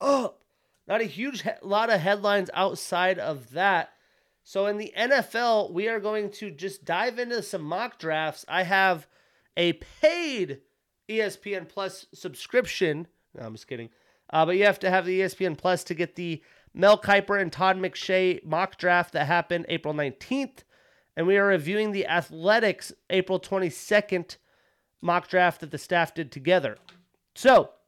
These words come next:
draft's on Thursday. I can't fucking wait. As a Pittsburgh Steelers fan, I am just praying, "Kenny Pickett, Kenny Pickett." A lot of people say there's not a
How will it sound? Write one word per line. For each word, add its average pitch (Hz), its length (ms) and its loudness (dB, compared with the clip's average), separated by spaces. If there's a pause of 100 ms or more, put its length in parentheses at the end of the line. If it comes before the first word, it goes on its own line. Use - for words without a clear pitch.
(580)
draft's 254 320 0
on 247 200 -2
Thursday. 233 500 -2
I 220 140 0
can't 220 300 -4
fucking 196 380 -2
wait. 196 360 0 (360)
As 208 180 2
a 214 60 0
Pittsburgh 208 400 -2
Steelers 202 440 -2
fan, 196 280 2
I 185 160 2
am 180 140 0
just 156 280 -8
praying, 190 520 0
"Kenny 180 300 -6
Pickett, 196 520 -4
Kenny 165 300 -6
Pickett." 202 580 -6 (3250)
A 170 80 -8
lot 220 180 4
of 233 80 -4
people 220 240 -6
say 208 180 -4
there's 185 180 -4
not 202 140 -2
a 170 100 -2